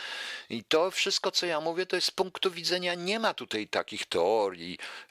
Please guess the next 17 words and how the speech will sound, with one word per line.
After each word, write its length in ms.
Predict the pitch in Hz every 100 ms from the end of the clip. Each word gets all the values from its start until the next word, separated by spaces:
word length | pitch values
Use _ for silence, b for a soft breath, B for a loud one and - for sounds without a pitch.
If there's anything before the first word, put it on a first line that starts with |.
| 98
terrorystyczno, 1080 | - 107 107 117 117 110 - 110 - 95 98
science 480 | - 110 117 107 -
fiction, 520 | - 107 - 107 98
różnych 440 | 110 123 120 120
rzeczy. 380 | 98 101 80 -
To 120 | -
się 140 | 131 151
strasznie 540 | - 190 226 - 196
nie 140 | 85 -
podoba. 600 | - - - - - - _ -
Ale 200 | 113 131
proszę 320 | 160 156 170
mi 160 | 160 165
wierzyć, 580 | 185 165 85 - - - b b _
to 180 | - 165
wskazuje 640 | - - 151 135 151 147
winnych. 580 | 131 131 139 92 73 -